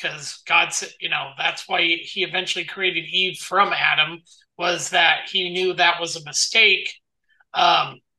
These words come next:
like I said, it's not in our Old Testament, but it is in the Jewish Old Testament. That's why, like, children, like, especially boys, eh, you know, Jews would have them grow their hair, their son's hair out,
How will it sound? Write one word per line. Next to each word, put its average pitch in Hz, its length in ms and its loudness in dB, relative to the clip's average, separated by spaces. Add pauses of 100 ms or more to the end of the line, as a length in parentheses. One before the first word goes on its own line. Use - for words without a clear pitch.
(140)
like 240 160 6
I 254 60 8
said, 240 260 6
it's - 160 -8
not 214 200 8
in 233 140 4
our 208 380 2
Old 214 240 -6
Testament, 226 480 -4
but 170 160 -2
it 160 100 -2
is 175 240 0
in 185 120 -8
the 156 100 -6
Jewish 175 420 0
Old 180 180 0
Testament. 190 420 -2
That's 175 260 2
why, 180 260 4
like, 160 220 0 (560)
children, 208 760 2
like, 180 200 0
especially 208 500 0
boys, 185 600 0 (320)
eh, 180 300 4
you 170 100 2
know, 147 300 -2
Jews 196 460 -4
would 165 320 0
have 196 240 2
them 196 120 -4
grow 190 220 2
their 185 160 2
hair, 190 400 2 (100)
their 170 180 -2 (200)
son's 196 520 2
hair 185 280 4
out, 190 220 8